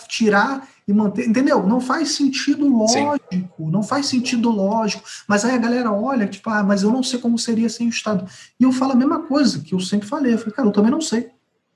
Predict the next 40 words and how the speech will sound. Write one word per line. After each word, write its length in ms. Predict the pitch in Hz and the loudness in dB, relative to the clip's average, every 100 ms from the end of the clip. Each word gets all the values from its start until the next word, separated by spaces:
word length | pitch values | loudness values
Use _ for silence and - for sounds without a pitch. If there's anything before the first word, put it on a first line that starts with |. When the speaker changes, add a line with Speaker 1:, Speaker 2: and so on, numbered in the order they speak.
| _ 202 | _ 0
Speaker 1:
Não 120 | 277 | 0
faço 260 | 277 277 | 0 0
a 40 | 254 | 2
mínima 240 | 285 311 | 2 2
ideia 180 | 262 240 | 0 0
de 60 | 247 | -2
como 220 | 208 190 | 0 0
vai 100 | 180 | -2
ser. 240 | 165 175 - | -4 -6 0
Eu 80 | 226 | 0
não 160 | 311 | 2
sei 160 | - 262 | 0 -2
se 100 | 247 | -2
vai 120 | 214 | -4
ser 120 | 214 | -2
melhor. 420 | 208 190 165 156 - _ _ _ _ _ - | -2 0 -2 -6 -12 _ _ _ _ _ -4
Creio 480 | 185 240 277 190 147 | 0 2 4 4 4
eu 180 | 165 | 2
que 80 | - | -2
vai 160 | 339 320 | -4 -6
ser 120 | 330 | -6
melhor." 380 | 415 466 160 135 - _ _ _ _ _ _ _ - | -6 -2 -2 -4 -12 _ _ _ _ _ _ _ 0
Né? 200 | 175 165 | 2 2
Que 100 | 156 | 0
num 60 | |
Speaker 2:
Sim. 60 | 151 | 0
Speaker 1:
país 340 | 156 156 165 - | 2 2 0 -2
sem 140 | 151 143 | -4 -4
Estado, 800 | 135 - 139 143 165 147 139 - - - | -4 -6 -2 0 0 0 -2 -4 -16 -4
com 160 | 165 156 | 0 4
livre 320 | 165 185 170 | 4 2 0
mercado 500 | 165 160 160 156 143 | -2 -2 -2 -2 -2
pleno, 580 | - 135 135 156 165 131 | 0 0 2 0 0 -4
com 60 | |
as 100 | 139 | -6
pessoas 340 | - 147 160 - | -6 -8 -8 -10
podendo 340 | - 151 151 | -4 -2 -2
se 160 | 156 160 | -2 -2
armar 580 | 139 127 120 127 151 151 | -2 0 0 0 -2 -2
livremente, 1080 | 139 139 135 123 123 139 160 156 - 135 | -2 0 0 0 0 0 -2 -6 -8 -8